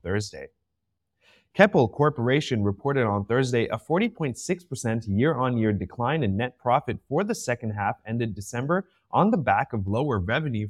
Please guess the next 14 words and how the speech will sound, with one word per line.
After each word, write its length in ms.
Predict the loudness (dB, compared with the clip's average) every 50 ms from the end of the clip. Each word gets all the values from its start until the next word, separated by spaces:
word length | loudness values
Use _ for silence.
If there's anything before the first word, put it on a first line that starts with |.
| -6 -6
from 220 | -4 -4 -4 -4
continuing 600 | -6 -6 -6 -6 -6 -6 -4 -4 -4 -4 -6 -8 -10
operations. 840 | -14 -16 -12 -8 -4 -2 0 0 -2 -2 -4 -8 -12 -12 -14 -18 -20 _ _ _ _ _ -2
The 60 | 0
group's 360 | 2 2 2 2 0 -2 -4 -2
net 240 | -2 -2 -4 -6
profit 400 | _ -6 -4 -4 -4 -6 -8 -10 -8 -6
for 100 | -6 -6
the 100 | -6 -6
six 300 | -8 -8 -8 -10 -8 -8
months 280 | -6 -6 -6 -6 -8 -10 -8
ended 320 | -6 -4 -2 -2 -2 -4
December 360 | -6 -8 -6 -4 -4 -4 -4
thirty-first, 580 | -4 -4 -4 -4 -4 -6 -6 -6 -6 -6 -6